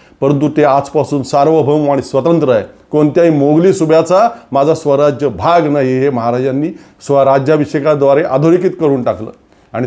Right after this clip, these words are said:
त्यामुळेच राज्याभिषेकाची बातमी कानावर पडताच, "या अल्ला, तू पण शिवाजीला सामील झालास, आता मी काय करू?" असे हताश उद्गार औरंगजेबाने काढले होते, जे काफी खानाने इतिहासामध्ये नोंदवून ठेवलेले आहेत.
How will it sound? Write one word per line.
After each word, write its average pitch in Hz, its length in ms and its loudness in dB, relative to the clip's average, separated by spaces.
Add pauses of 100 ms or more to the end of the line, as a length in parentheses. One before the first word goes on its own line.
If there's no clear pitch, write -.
त्यामुळेच 180 420 2
राज्याभिषेकाची 160 840 0
बातमी 147 360 -2
कानावर 143 400 0
पडताच, 143 540 0 (340)
"या 165 280 2
अल्ला, 175 640 2 (200)
तू 170 80 0
पण 190 200 -2
शिवाजीला 170 520 2
सामील 165 400 -2
झालास, 131 500 -2 (120)
आता 123 180 -4
मी 151 120 -2
काय 147 380 0
करू?" 117 280 -4 (440)
असे 151 240 -6
हताश 156 640 0
उद्गार 139 460 -2 (100)
औरंगजेबाने 131 800 -2
काढले 123 360 0
होते, 123 360 0 (300)
जे 131 100 0
काफी 127 340 0
खानाने 131 480 0
इतिहासामध्ये 123 640 -2
नोंदवून 127 560 2
ठेवलेले 110 460 -2
आहेत. 101 220 -4